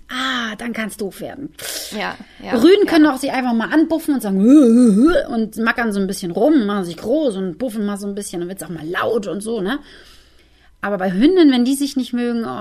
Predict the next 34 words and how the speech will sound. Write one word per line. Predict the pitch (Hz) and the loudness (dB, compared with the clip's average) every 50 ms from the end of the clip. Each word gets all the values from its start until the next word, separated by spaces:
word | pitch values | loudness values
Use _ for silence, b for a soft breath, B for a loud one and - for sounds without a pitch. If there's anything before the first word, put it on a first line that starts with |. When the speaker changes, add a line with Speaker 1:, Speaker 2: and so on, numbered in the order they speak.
| 214 220 220 226 | -8 -8 -8 -8
Speaker 1:
dann | 214 208 | -8 -8
wird's | 202 202 196 - | -8 -10 -10 -8
meistens | 196 196 196 196 196 185 170 | -6 -4 -4 -4 -6 -8 -10
richtig | 202 185 175 165 165 | -10 -14 -14 -14 -14
doof | 160 160 156 160 165 165 | -14 -12 -10 -10 -12 -12
und | 156 151 - | -12 -14 -14
ätzend. | - - - - 285 - - | -14 -14 -12 -12 -12 -10 -10
Speaker 2:
Ja, | 233 202 190 | -10 -8 -6
Speaker 1:
Und | 185 185 | -4 -2
dann | 196 208 226 | -2 -2 -4
ist | 208 | -4
es | 208 202 | -6 -4
auch | 202 | -4
Speaker 2:
ja. | 185 175 | -4 -2
Speaker 1:
meistens | 196 202 208 202 - 202 190 | -2 -4 -4 -6 -8 -8 -8
auf | - 175 - | -10 -12 -10
Lebzeiten | - 170 170 170 - - - 165 170 - 170 170 | -8 -10 -10 -10 -10 -10 -6 -6 -6 -6 -6 -6
und | 160 156 151 | -6 -6 -6
dann | 156 165 | -6 -8
hast | 170 165 - | -8 -8 -10
du | 147 | -10
auch | 147 | -10
meistens | 160 160 165 165 170 160 - | -8 -8 -8 -8 -10 -14 -12
keine | - 160 160 | -12 -10 -10
Chance, | 160 - - 156 151 - | -10 -10 -8 -10 -10 -10
die | - 165 | -12 -14
zusammenzuführen. | 156 - - 151 147 151 147 - - - - - 147 147 165 - _ _ _ _ - | -14 -12 -10 -8 -8 -8 -8 -12 -18 -18 -14 -12 -12 -12 -12 -16 _ _ _ _ -6
Das | - 185 190 | -6 -4 -4
ist | 196 165 | -4 -4
so | 185 | -4
Speaker 2:
Ja, | 180 | 0
Speaker 1:
meine | 175 175 180 180 | 0 2 2 0
Speaker 2:
da | - | -2
Speaker 1:
Erfahrung. | - - - 175 165 156 156 151 165 | -4 -6 -6 -6 -6 -4 -4 -4 -6